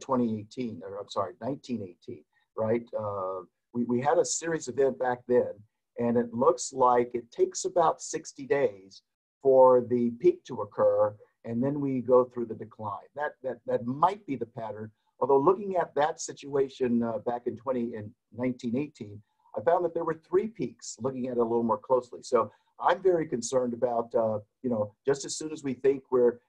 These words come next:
getting out of the water, well, the sharks pull you back in. Uh, so we can't be overconfident. We just can't say that we beat this thing because, and understand, part of the reason I say that is viruses have a way of going dormant,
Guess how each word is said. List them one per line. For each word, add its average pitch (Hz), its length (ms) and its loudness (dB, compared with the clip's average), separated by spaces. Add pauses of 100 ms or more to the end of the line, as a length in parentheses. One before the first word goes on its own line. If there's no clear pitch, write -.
(160)
getting 143 220 0
out 143 80 4
of 131 60 2
the 117 60 -2
water, 120 440 4
well, 120 380 4
the 110 380 -2
sharks - 400 0
pull 131 220 -2
you 123 100 2
back 117 280 2
in. 120 140 0 (420)
Uh, 104 380 -4
so 120 200 -2
we 123 140 -2
can't 175 280 0
be 151 120 -2
overconfident. 120 800 -2
We 113 100 -4
just 135 260 -8
can't 123 220 -4
say 120 180 0
that 107 120 -4
we 101 100 -14 (100)
beat 123 180 -4
this 123 180 -4
thing 120 260 0
because, 110 420 -6 (680)
and 160 140 2
understand, 170 600 4
part 135 140 0
of 135 40 -4
the 143 60 -4
reason 127 160 -6
I - 20 -4
say 185 200 2
that 113 240 0 (240)
is 113 140 -4
viruses 147 480 0
have 143 140 2
a 139 60 4
way 135 180 2
of 120 120 0
going 120 360 2
dormant, 131 360 2